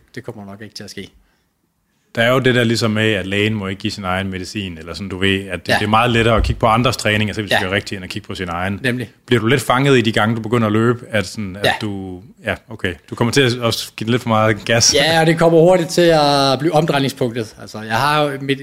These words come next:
Speaker 1: jeg, jeg skal passe på for ikke, at det her elite-mindset, det, det tager over.
Speaker 2: Bliver du sådan obs-, hvad hedder det, sådan besat eller obsessiv, eller hvad
Speaker 1: Ja,
Speaker 2: man kalder
Speaker 1: ja,
Speaker 2: det?
Speaker 1: lige, hvis jeg sætter mig et mål, jamen, så er det jo, at,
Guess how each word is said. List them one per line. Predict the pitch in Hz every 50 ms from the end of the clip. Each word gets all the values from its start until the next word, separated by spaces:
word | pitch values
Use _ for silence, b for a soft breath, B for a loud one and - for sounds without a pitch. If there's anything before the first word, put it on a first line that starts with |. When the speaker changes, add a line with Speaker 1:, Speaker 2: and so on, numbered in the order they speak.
| 127
Speaker 1:
jeg, | 127 123 127 131 127 131
jeg | 123 120
skal | - - 139
passe | - 151 139 - -
på | 175 185 180 165
for | - 160 151
ikke, | 151 151 156
at | 143 135
det | 143 135
her | 143 139
elite-mindset, | 135 135 127 127 147 156 156 160 165 151 139 127 123 120 110 107 107 - - 110 107 -
det, | 131 127 123 127 -
det | 131 123
tager | - 127 113
over. | 113 110 117 120 120 110 B B B B B B B B B -
Speaker 2:
Bliver | 131 123
du | 113
sådan | 104 127 123 127
obs-, | 143 - - -
hvad | 123 107
hedder | 104 117 120
det, | 113 107
sådan | 110 107
besat | - - - 127 127 120 -
eller | 113 98 95 95
obsessiv, | 95 101 - - 107 - - 107 101 98 95
eller | 90 92
hvad | 90 -
Speaker 1:
Ja, | 135 131 -
Speaker 2:
man | 131 135
kalder | 107 104 143
Speaker 1:
ja, | 147 151
Speaker 2:
det? | 151
Speaker 1:
lige, | 160 160 156
hvis | 160 131 117 -
jeg | 131
sætter | - - 202 208 196 170
mig | 160 147 143
et | 139
mål, | 156 156 165 175 170
jamen, | 160 139 120 123 123
så | 113 - 151
er | 151 151 151 143
det | 135 135
jo, | 131 123 123 120
at, | 110 104 104 -